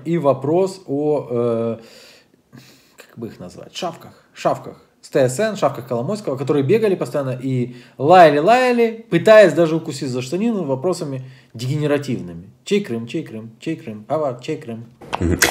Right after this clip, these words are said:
Speaker 2: А, запытание Станислава Махотина. А, одни журналисты долгое время перед каждым боем Александра регулярно задавали ему провокационные вопросы, явно желая вывести из равновесия. Как вы считаете, это проявление низкого уровня профессионализма или возможен заказ, например, от противника,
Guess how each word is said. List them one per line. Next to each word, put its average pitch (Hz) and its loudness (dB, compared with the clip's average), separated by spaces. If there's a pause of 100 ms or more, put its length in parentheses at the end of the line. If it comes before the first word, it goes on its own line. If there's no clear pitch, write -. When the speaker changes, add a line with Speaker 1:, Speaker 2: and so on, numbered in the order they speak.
(260)
Speaker 2:
А, 90 10
запытание 120 6
Станислава 120 4
Махотина. 120 6
А, 90 4
одни 101 2
журналисты 127 2
долгое 113 6
время 123 6
перед - -2
каждым 95 4
боем 82 6
Александра 92 4
регулярно 107 6
задавали 92 4
ему 98 4
провокационные 90 0
вопросы, 95 2
явно 85 0
желая 85 4
вывести 87 0
из 80 0
равновесия. 107 2
Как - 2
вы 104 4
считаете, - 0
это 98 -2
проявление 101 8
низкого 104 6
уровня 98 8
профессионализма 139 4
или 101 8
возможен 107 8 (240)
заказ, 95 6
например, 80 -4
от 82 -2
противника, 117 4